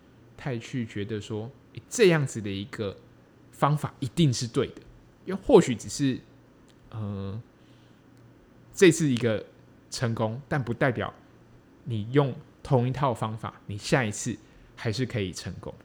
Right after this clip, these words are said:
OK，那今天就分享到这边，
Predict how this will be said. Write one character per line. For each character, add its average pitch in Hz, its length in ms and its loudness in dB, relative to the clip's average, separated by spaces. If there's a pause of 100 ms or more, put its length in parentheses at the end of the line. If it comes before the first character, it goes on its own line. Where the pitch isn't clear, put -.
(160)
OK， 110 420 -6
那 101 240 -6 (640)
今 147 160 2
天 147 180 2
就 131 320 4
分 131 220 0
享 113 160 0
到 117 160 -6
这 120 160 -2
边， 120 460 0